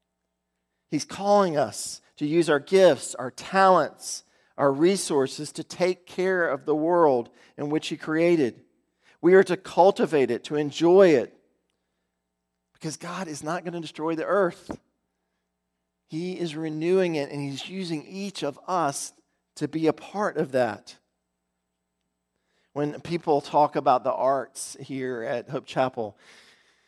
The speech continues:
people come up and they'll say, "Hey, you guys have such a wonderful worship team, and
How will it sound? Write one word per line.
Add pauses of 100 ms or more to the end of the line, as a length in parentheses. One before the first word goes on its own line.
(140)
people
come
up
and
they'll
say,
"Hey,
you
guys
have
such
a
wonderful
worship
team, (380)
and